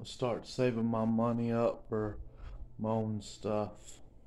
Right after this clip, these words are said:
First thing I'm thinking about getting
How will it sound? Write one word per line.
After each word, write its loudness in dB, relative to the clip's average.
First 2
thing 2
I'm 0
thinking 2
about 0
getting 0